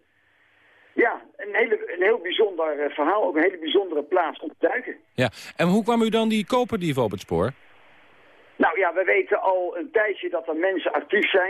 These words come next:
Speaker 1: En die hebben daar zelfs een eigen schip voor gekocht. En er zijn er eigenlijk een drietal, eh, die zich daarmee bezighouden. Er is eentje vanaf, eh, Terschelling die zich daarmee bezighoudt.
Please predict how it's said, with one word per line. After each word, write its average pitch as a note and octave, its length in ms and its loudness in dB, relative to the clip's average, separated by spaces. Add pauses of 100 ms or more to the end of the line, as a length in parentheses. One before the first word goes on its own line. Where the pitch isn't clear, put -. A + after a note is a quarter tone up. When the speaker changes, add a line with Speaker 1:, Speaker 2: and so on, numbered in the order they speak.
Speaker 1:
En E3 60 -6
die D#3 100 0
hebben D3+ 100 2
daar A#2+ 120 2
zelfs D#3 240 0
een C#3+ 160 2
eigen D3+ 280 -2
schip - 280 -2
voor F#3 180 2
gekocht. E3+ 420 0 (540)
En D3+ 80 2
er F3+ 60 2
zijn F3+ 160 -2
er E3+ 60 -4
eigenlijk D#3+ 340 0
een B2+ 60 -10
drietal, F3 640 0
eh, C#3+ 60 -4
die C#3+ 120 -8
zich D#3 140 -6
daarmee C#3 260 0
bezighouden. F3 800 0 (420)
Er C#3+ 100 0
is - 60 2 (100)
eentje D3 180 -2
vanaf, D3+ 320 -2
eh, D3+ 80 2
Terschelling F#3+ 760 -2
die E3 120 -4
zich D#3+ 140 -4
daarmee E3+ 300 0
bezighoudt. E3+ 640 0